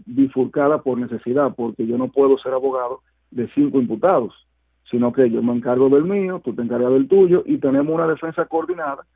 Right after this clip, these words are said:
porque así mismo se nos está imputando, se está imputando por grupos. Entonces, sí, obviamente, tener ese tipo de arreglo pudiera eliminar un poco la discrecionalidad,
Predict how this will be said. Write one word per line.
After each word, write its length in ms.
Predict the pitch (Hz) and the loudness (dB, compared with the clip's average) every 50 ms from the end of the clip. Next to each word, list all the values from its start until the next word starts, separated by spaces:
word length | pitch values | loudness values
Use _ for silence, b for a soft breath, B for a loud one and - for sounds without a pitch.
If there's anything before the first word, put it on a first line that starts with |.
| _ _ _ _ _ _ - | _ _ _ _ _ _ 2
porque 280 | 147 147 139 - 147 | 2 2 4 2 -2
así 180 | 143 - - 147 | -2 -2 -2 -2
mismo 240 | 139 147 170 185 165 | -2 -2 -2 -4 -4
se 80 | 160 151 | -2 -2
nos 100 | 135 127 | -2 -2
está 120 | 113 131 | -2 -2
imputando, 460 | 123 120 120 107 - 151 175 156 127 117 | -4 -4 -4 -4 -4 -4 -4 -4 -4 -4
se 80 | 120 | -6
está 120 | 110 113 117 | -6 -6 -6
imputando 400 | 117 117 120 - 123 123 123 110 | -4 -4 -4 -2 -2 -2 -2 -4
por 180 | - 110 101 | -4 -6 -4
grupos. 380 | 110 143 160 135 - 98 92 _ - | -2 -2 -2 -4 -6 -10 -16 _ -16
Entonces, 420 | 117 - - 135 135 - 156 135 - _ _ _ _ _ _ _ _ _ _ - | -8 -4 -4 -4 -2 -2 -2 -2 -4 _ _ _ _ _ _ _ _ _ _ 2
sí, 200 | 240 220 151 127 | 4 4 4 4
obviamente, 720 | - 120 131 135 131 135 135 139 135 - 135 127 120 - _ _ _ - | 6 6 6 6 6 6 4 4 4 4 4 2 2 0 _ _ _ -8
tener 280 | 113 110 110 117 120 127 | -6 -4 -2 0 0 0
ese 200 | 127 - 139 117 | 0 0 0 0
tipo 360 | - 139 120 127 131 127 127 | 0 -2 0 2 2 4 4
de 60 | 127 | 2
arreglo 520 | 131 131 156 147 135 123 123 135 139 - _ _ _ | 2 2 2 4 4 4 2 0 -2 -4 _ _ _
pudiera 360 | - 120 110 113 120 120 123 | -4 -2 0 0 0 0 0
eliminar 340 | 123 120 120 120 120 120 117 | 0 0 0 -2 -2 -2 -4
un 140 | 120 117 113 | -4 -4 -4
poco 240 | - 120 117 123 113 | -4 -4 -4 -4 -4
la 80 | 113 113 | -4 -4
discrecionalidad, 720 | 117 117 120 113 - 123 120 120 127 143 143 143 147 | -4 -6 -6 -8 -6 -6 -4 -2 0 0 0 -2 -4